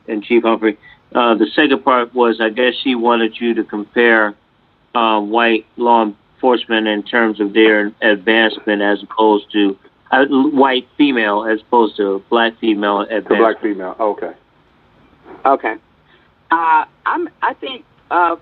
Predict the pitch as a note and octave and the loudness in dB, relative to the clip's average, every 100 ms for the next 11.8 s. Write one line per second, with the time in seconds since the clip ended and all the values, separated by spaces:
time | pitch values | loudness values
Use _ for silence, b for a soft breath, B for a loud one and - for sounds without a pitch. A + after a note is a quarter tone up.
0 | - E3 D#3 F3+ G3+ G#4 E3 - G3 F#3 | -6 -6 -4 -6 -6 -4 -2 0 0 -2
1 | F#3 F3 E3 _ _ - F3+ F#3 E3+ D3+ | -4 -2 -2 _ _ -6 -6 0 2 2
2 | C#3 D#3+ C#3+ C3+ D3+ E3 - F#3 G3+ - | 0 -4 -6 -4 0 0 0 -8 -8 -4
3 | C#3 C#3+ F3+ D#3+ D#3+ D#3+ D#3 F#3 D#3+ C#3+ | -4 2 2 4 2 2 0 2 2 4
4 | D#3 D3 - - E3 D#3+ A#2+ A#2+ A2+ A2+ | 2 0 -2 -8 -4 -4 -4 -6 -6 -6
5 | C3+ C3 C#3 C3 B2 C#3 C3+ B2 B2+ B2 | -6 -2 -2 0 2 2 0 -4 0 0
6 | G2+ - B2+ D3 C3+ - - C#3+ C3 - | 0 0 0 2 0 -4 -6 -4 -4 -2
7 | C3 B2 B2 B2 A#2+ A#2 A#2 B B B | -2 0 2 2 0 -2 -6 B B B
8 | B - - C#3+ B2 C3 - - B2+ C3 | B -12 0 2 4 2 0 -4 0 2
9 | B2 A#2 A#2 C#3+ C#3+ - D3+ D3 C#3 C#3 | 2 0 0 0 0 -4 -6 -4 -4 -2
10 | C3 C3+ C3 C3 _ _ B2+ B2+ A#2+ - | -2 -4 -6 -12 _ _ -4 -2 -4 -6
11 | A#2+ - - D3+ C#3+ C#3 C3 | -16 -8 2 4 4 2 -2